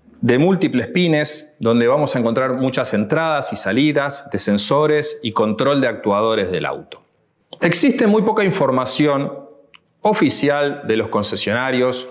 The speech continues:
o de las marcas, y también existe muy poca información interesante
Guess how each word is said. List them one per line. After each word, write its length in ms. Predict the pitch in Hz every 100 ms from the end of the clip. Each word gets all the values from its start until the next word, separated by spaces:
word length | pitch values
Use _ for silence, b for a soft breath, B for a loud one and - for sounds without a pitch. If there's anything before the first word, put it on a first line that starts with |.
| -
o 120 | 101
de 60 | 98
las 160 | 95
marcas, 600 | 110 127 120 107 113 - B B B B B B _
y 100 | 180
también 280 | 170 196 226
existe 300 | 208 202 180
muy 180 | 175 175
poca 240 | 190 185
información 920 | 165 139 123 120 - 160 165 156 - - _ _
interesante 880 | 131 120 117 104 - 156 151 151 147